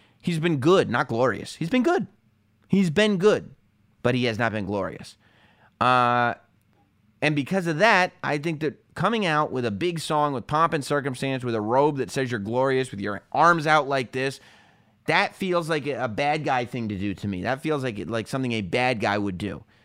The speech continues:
is proclaim that he was glorious without really having that much to back it up. And I think that that's what you gotta cash in on. To me, I'm looking at the roster. I go,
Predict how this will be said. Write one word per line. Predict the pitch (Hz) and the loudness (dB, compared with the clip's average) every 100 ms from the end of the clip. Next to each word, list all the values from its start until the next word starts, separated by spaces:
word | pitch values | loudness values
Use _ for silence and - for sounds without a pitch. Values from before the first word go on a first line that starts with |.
| _ _ | _ _
is | 120 113 | -6 -4
proclaim | - 123 143 139 131 | 0 0 0 -2 0
that | |
he | 120 | -2
was | 110 | -2
glorious | 87 139 196 202 127 104 113 - - _ _ _ _ _ _ _ - | -2 0 2 2 0 -4 -8 -14 -20 _ _ _ _ _ _ _ 2
without | 247 208 | 4 2
really | 127 170 269 185 | 0 2 2 4
having | 151 156 | 2 2
that | 151 | 0
much | 165 147 | -2 -2
to | 147 | -2
back | 156 151 | 0 2
it | 170 | 2
up. | 180 - - _ _ _ | 2 2 -10 _ _ _
And | - 143 | 2 2
I | |
think | 143 170 | 2 -2
that | 143 113 | -4 -2
that's | 139 139 135 | 0 0 -2
what | 135 | -2
you | |
gotta | 127 123 | 0 0
cash | 120 123 110 | 0 -2 -2
in | 120 110 | -2 -4
on. | 87 87 _ _ _ _ - | -6 -12 _ _ _ _ -8
To | 110 | -2
me, | 127 196 269 - _ _ _ _ _ _ - | 2 2 0 -4 _ _ _ _ _ _ -2
I'm | 143 165 | 0 0
looking | 180 185 | 0 -2
at | 160 | 0
the | 160 | 2
roster. | 147 139 - 90 - - | 2 2 0 -12 -6 0
I | 131 | 0
go, | 120 127 117 110 | 2 2 4 0